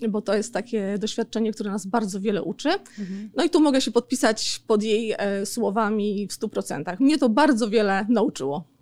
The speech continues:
Speaker 2: Ale też pokory takiej. Tak, oczywiście my się znamy, wiadomo, że ta, ta ikona, tak trochę chciałam tutaj spod dużego
Speaker 1: Chciałaś być
Speaker 2: C
Speaker 1: miła.
Speaker 2: zacząć. Nie, no ale Alicja, no ale masz nazwisko, no, pr-, przeprowadziłaś szereg wybitnych wywiadów, napisałaś mnóstwo w-,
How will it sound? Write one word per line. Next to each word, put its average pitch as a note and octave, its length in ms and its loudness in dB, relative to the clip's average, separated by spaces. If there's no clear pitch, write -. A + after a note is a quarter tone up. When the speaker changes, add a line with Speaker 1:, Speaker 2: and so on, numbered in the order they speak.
Speaker 2:
Ale G3 80 -4
też A#3+ 120 -2
pokory A#3 460 -4
takiej. - 260 -14
Tak, - 140 -6
oczywiście B3 340 -2
my A#3+ 60 -4
się B3+ 140 0
znamy, C#4 280 4
wiadomo, B3 300 2
że A#3+ 120 0
ta, A3 140 -2
ta A3+ 120 -4
ikona, A#3 420 0
tak G#3+ 140 -4
trochę G#3 220 -4
chciałam G#3 400 0
tutaj G3+ 400 0
spod G3+ 380 0
dużego A3+ 240 2
Speaker 1:
Chciałaś D#4 240 4
być A3 120 -2
Speaker 2:
C C#4+ 180 8
Speaker 1:
miła. C4 480 4
Speaker 2:
zacząć. B3+ 480 4
Nie, F#4+ 160 4
no E4 80 8
ale D#4+ 180 6
Alicja, E4 300 2
no E4 100 4
ale E4 100 2
masz F#4+ 120 -4
nazwisko, G3+ 540 0
no, G#3 100 -4
pr-, G#3 140 -10
przeprowadziłaś A#3+ 680 -4
szereg A3+ 380 2
wybitnych G#3 440 -4
wywiadów, A3 520 0
napisałaś G3 720 -6
mnóstwo G#3 800 -2
w-, F3+ 80 -18